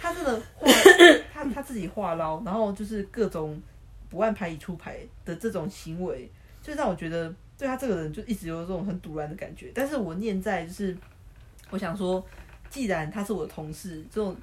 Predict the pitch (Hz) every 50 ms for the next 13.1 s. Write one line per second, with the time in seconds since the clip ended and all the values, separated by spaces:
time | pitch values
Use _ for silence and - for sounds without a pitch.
0 | - - - - - - - 262 226 185 180 - - 233 202 180 156 147 147 135
1 | 143 165 190 220 208 180 170 165 165 220 - 202 202 208 220 156 151 - - 151
2 | 151 - - - 185 165 180 214 214 208 - - - - - - 226 220 214 202
3 | 165 160 170 190 185 165 - 214 202 180 196 196 190 - 180 170 170 175 - 190
4 | 175 160 165 165 165 - - - 160 147 - 165 190 185 170 156 165 165 - -
5 | 175 170 170 156 156 156 165 - - 151 156 160 160 170 - - - - - -
6 | - - - - - - 190 185 214 208 202 202 262 165 175 190 196 185 185 190
7 | 190 208 - - - - 247 208 196 226 214 196 180 185 208 214 202 175 160 160
8 | 160 - 208 175 - - 160 147 147 208 - - 226 220 196 185 - - - 208
9 | 190 - - 226 226 240 220 202 190 180 - - - 190 - - - - - -
10 | - - - - - 254 240 254 247 233 214 202 196 196 - - - - - -
11 | - - 196 196 214 226 240 339 220 214 180 214 190 185 214 214 196 196 - 285
12 | 262 214 190 180 185 185 - 175 180 202 - - 220 214 208 196 180 165 185 -
13 | -